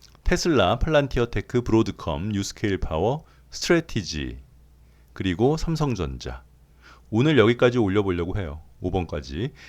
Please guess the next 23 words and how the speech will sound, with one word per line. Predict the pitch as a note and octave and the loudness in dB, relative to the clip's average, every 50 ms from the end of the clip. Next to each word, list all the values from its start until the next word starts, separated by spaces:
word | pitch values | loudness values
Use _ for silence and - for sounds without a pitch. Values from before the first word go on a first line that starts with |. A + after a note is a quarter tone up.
| - - _ - | -20 -20 _ -6
그리고, | F#2+ F#2+ F#2 E2+ A2+ C3 D3+ D#3+ E3 - - - _ _ - | -4 -2 0 2 4 4 4 2 0 -4 -12 -20 _ _ -6
어, | G2 G2 G2 F#2+ F#2 F2+ G2 F#2+ | -2 -2 0 0 -2 -2 4 8
내일 | B2 C3+ C#3 A#2 F2 C#2 - - - _ _ _ _ _ _ _ _ _ - - - | 8 10 10 8 6 2 -4 -12 -20 _ _ _ _ _ _ _ _ _ -18 -4 4
바이오 | - A#2+ B2+ C3+ C#3 B2+ | 6 8 8 8 8 8
관련주, | B2+ A2+ G2+ F#2+ F#2 F#2+ A#2 C3+ C#3 - - - | 8 6 6 4 2 0 -2 -2 -4 -4 -2 2
여러분들이 | G2+ A2+ B2+ B2+ B2+ B2 B2 A2+ | 4 6 6 6 6 4 6 6
요청하신 | G2+ - - B2 A#2 A2 - A#2 G#2+ | 4 4 2 2 2 2 2 0 -2
종목들 | - G#2 G2 F#2+ - - G#2+ F#2 | 0 -2 -2 -2 -2 -2 -2 -2
중에서 | E2 F2+ E2+ D#2+ D#2+ - B2 G#2 E2+ - - - - - | -2 -2 -4 -2 2 4 4 4 4 0 -6 -18 -12 -4
바이오 | - G2+ G#2 A#2 A#2 A#2 | 2 4 6 6 6 6
관련주만 | A2 G#2 G2+ G2 F#2 F#2 E2 F2+ G#2 A#2 C3 C3+ B2 | 6 4 4 2 0 0 -2 0 0 0 0 0 2
따로 | D3 C#3 B2 G#2 D#2+ C2 - - - _ _ _ - - _ _ | 4 6 6 6 4 4 0 -8 -16 _ _ _ -20 -20 _ _
뺐고 | - D3 B2+ B2+ - _ - B2+ B2+ G#2 D2 C#2 C#2+ - - - - - | 2 2 2 2 -2 _ 2 4 4 4 4 2 -4 -12 -18 -20 -6 -2
또 | A#2 G#2+ - - - | -2 -2 -2 -2 0
나머지 | F#2 F#2+ G#2+ A#2+ A2+ F#2 D#2+ E2 D#2+ F#2+ C3+ D#3+ - - _ _ _ | 2 4 4 4 4 2 0 -2 -2 -2 -2 -4 -6 -12 _ _ _
요청하신 | G2+ - - A#2 A2 G#2 F#2+ - G2 E2+ | -8 -4 -2 0 0 0 -2 -4 -6 -6
종목 | E2 E2 D#2+ D2 C#2+ F2+ B2+ D#3 D3 - | -6 -6 -6 -4 -2 -2 -2 -2 -4 -2
에이치엘 | - G2+ G#2 - - B2 A2+ G#2+ | -2 0 0 0 0 0 2 2
만도부터 | G2 E2+ E2+ E2+ F2 D#2+ - - - C3+ C3+ D3 E3 - - _ _ _ _ - | 2 0 -2 -2 -4 -4 -4 -4 -2 0 0 0 -2 -4 -10 _ _ _ _ -4
엘지 | F#2+ F#2+ G#2 G#2 G2+ G#2+ | 0 2 2 2 2 2
엔솔 | F#2+ E2+ D#2+ D2+ - D2 C#2 D#2+ A2 D3 E3 - _ _ _ _ _ _ | 0 0 -2 -4 -4 -4 -4 -2 -4 -4 -6 -10 _ _ _ _ _ _
쭉 | - - - B2+ B2+ B2+ B2+ B2+ B2 B2 - - - | -10 -6 -2 0 0 2 2 2 0 -2 -4 -6 -8
해서 | G2 F2+ - A#2+ B2+ D3 D#3+ - | -6 -2 0 0 0 0 -4 -8